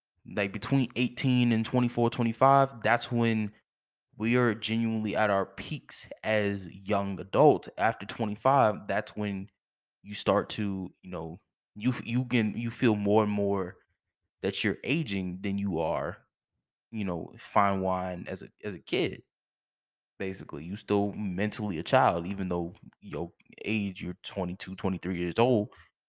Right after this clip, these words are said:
you still mentally are pro-, potential-, like, again, you have traits of an adult, but you're not an adult. And that's something that not a whole lot of people get yet. It's just, you know, we wanna be adults, full adults at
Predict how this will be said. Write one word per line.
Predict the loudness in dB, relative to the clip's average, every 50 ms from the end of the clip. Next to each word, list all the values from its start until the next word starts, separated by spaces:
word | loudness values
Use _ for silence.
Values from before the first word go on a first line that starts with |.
| _ _ _ _ -8
you | -6 -6
still | -2 4 6 6 8
mentally | 8 6 4 4 2 -2 -8 -8 -8 -8 -2
are | 0 2 2 2 0 -4 -16 _ _ _ _
pro-, | -10 -6 -4 -4 -4
potential-, | -4 -6 -6 -2 -2 -2 -4 -4 -2 -2
like, | -2 -2 -2 -2
again, | -2 0 0 2 6 6 8 8 6 4
you | 2 2 2
have | 4 6 6 6 6 4 0
traits | -6 -2 6 6 6 6 4 -4 -8
of | -8 -8 -8
an | -8 -10
adult, | -12 -10 -10 -8 -8 -8 -8 _ _ _ _ _ _ _ _ _ _ _ -12
but | -8 -4 0
you're | 0 2
not | 2 2 2 2 2 0 0 -4
an | -10 -10
adult. | -10 -2 4 6 6 6 6 2 _ _ _ _ _ _ _ _ _ _ _ _ _ _ _ _ _ _ _ _ _ _ _ _ _ _ _ -12
And | -6 -2 2 4
that's | 4 4 4 2
something | -2 -4 -4 -2 -2 0 0 2
that | 2 2 0 0 -2 -6 -16 _ _ _ _ _ _ _ _ _ _ -8
not | -2 4 6 6 6
a | 8
whole | 6 6 6
lot | 6 6 4
of | 2
people | -2 -6 -8 -8 -12 -12 -8
get | -6 -6 -6 -6
yet. | -8 -8 -8 -8 -8 -10
It's | -14 -18 -18 -18 -16 -8
just, | -6 -6 -6 -6 -8 -12 -18 -20 _ _ _ _ _ _ _ _ _ _ _ _ _ _ _
you | -8 -6 -4
know, | -4 -4 -6 -8 -10 -14 _ _ _ _ _ _ -6
we | -2 0 2 2
wanna | 4 6 6 6 6 4
be | 2 2 0 2
adults, | 0 0 0 6 8 8 8 8 4 -4 -18
full | -16 -6 -2 0 2 4 2
adults | 4 6 6 4 4 4 -2 -6
at | -6 -6 -6 -8